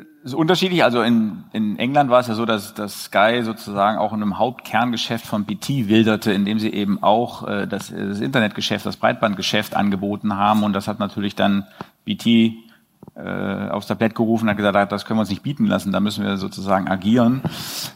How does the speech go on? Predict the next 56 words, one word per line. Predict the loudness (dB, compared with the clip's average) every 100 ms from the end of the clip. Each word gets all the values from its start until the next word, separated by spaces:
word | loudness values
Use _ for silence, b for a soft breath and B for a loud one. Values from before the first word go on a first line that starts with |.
| -6 0
Ähm, | 2 4 4 0 -4 B B B _ _ -20 _ _
ich | -2 2
sehe | 4
auch | 4
in | 4
der | 2
Tat | 2 2
mit | 2
den | 2
Plattformen, | 2 -2 -2 0 0 0 0
ich | 0
sehe, | 0
dass | 0
es | -2
immer | -2 0 2
noch | 2 2
die, | 0 2
die | 0
traditionelle | 0 0 0 -2 0 0 0
Welt | 0 0 0
gibt | -4 0
und | 2
die |
neue | 4 2 0 0
Welt | 0 0
und | 0
dass | -2 -2
wir | 0
in |
der | 0 -2 -4
Tat | -2 0
in | 0
so | 0
einer | 0
Umbruchphase | -2 -4 -6 -2 -2 -2 -2
sind. | -2 -2 0
Aber | 0
auch | 2
wenn | 2 2
man | 2
sich | 0
so | -2
das | -2 -2
Nutzungsverhalten | -2 -2 2 2 2
anguckt, | 0 0 -2 -4
es | -8
gucken | -6 -4
immer | -2 -2
noch | -2 0
mehr | 0 0
Leute | 0 -2 -4
fern-, | -8 -12 -14 -2 -2 0
also | 0 0
klassisches | 0 0 -2 -6 -6
Fernsehen | 0 2 2 0 0
als | 2 2 0 -12